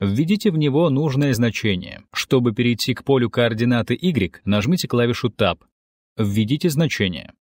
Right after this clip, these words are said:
Подтвердите задание координат курсора, нажав клавишу Enter.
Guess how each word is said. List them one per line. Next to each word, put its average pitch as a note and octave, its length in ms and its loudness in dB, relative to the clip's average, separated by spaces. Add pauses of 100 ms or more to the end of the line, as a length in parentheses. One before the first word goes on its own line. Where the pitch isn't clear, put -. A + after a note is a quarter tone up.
(240)
Подтвердите B2+ 720 0
задание G2 500 0
координат A2 500 0
курсора, D#3+ 580 0 (120)
нажав A2+ 380 0
клавишу A#2 420 -2
Enter. G2 400 0